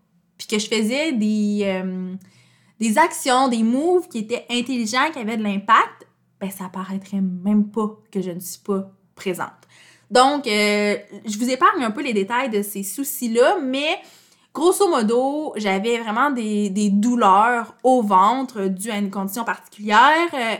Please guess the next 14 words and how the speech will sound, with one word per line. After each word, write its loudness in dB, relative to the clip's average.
et, -4
euh, 2
je 0
dormais 2
pas 2
la 2
nuit. -8
Donc, 4
ça -2
faisait -2
en 4
sorte -10
que -2
j'étais -2